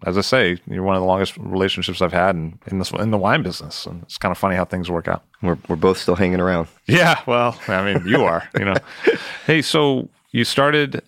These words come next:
Speaker 1: in Boston at Les Eaglemat. You were working as a waiter.
Speaker 2: Yeah, that was my first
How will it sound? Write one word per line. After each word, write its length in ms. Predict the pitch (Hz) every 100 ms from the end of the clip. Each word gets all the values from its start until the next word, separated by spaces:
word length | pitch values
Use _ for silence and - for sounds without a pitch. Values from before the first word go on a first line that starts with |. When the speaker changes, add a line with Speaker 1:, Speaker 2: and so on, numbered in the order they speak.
| -
Speaker 1:
in 160 | 127
Boston 460 | 120 120 120 117 107
at 280 | 107 - -
Les 260 | 113 117
Eaglemat. 400 | 139 95 67 60 - _
You 100 | 98
were 120 | 95 95
working 260 | 110 107
as 100 | 98
a 40 | 101
waiter. 280 | 85 62 - - - -
Speaker 2:
Yeah, 240 | 104 107 95
that 180 | 110
was 520 | 139 139 113 - - -
my 180 | 101 101
first 500 | - 107 104 -